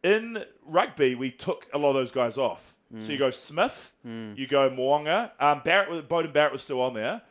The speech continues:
Speaker 1: But, like, one of those guys has to try something crazy. In the end, it was Adi who
Speaker 2: Yeah.
Speaker 1: tried a crazy offload.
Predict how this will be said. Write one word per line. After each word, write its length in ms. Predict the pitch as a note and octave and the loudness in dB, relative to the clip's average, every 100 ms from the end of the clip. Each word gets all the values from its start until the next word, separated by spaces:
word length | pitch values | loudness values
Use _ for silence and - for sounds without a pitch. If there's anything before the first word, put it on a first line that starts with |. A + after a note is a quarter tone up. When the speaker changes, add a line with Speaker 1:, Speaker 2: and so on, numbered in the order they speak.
| _ | _
Speaker 1:
But, 100 | - | 2
like, 160 | D3+ C3+ | 4 4
one 120 | D3+ G3 | 4 2
of 60 | |
those 160 | G3+ E3+ | 2 0
guys 260 | D#3 C#3+ | 4 4
has 120 | C3+ D3 | 2 -8
to 60 | |
try 220 | C3+ C#3 | -2 0
something 220 | B2 B2+ A#2 | 0 -4 -4
crazy. 380 | B2 A#2+ G#2+ A2+ | -2 0 -2 -4
In 120 | F3 | -4
the 60 | F#3+ | -4
end, 80 | F#3+ | -4
it 60 | |
was 160 | C#3+ - | -6 -2
Adi 400 | C3+ D3+ F#3+ C#4 - _ _ - | 2 4 4 -2 -12 _ _ -8
who 80 | |
Speaker 2:
Yeah. 80 | A2+ | 0
Speaker 1:
tried 160 | C#3 C3+ | 2 2
a 40 | |
crazy 380 | - C#3+ C3+ B2+ | 2 0 0 0
offload. 540 | C3 C3+ C3+ C#3 D3+ | -4 -2 0 0 -4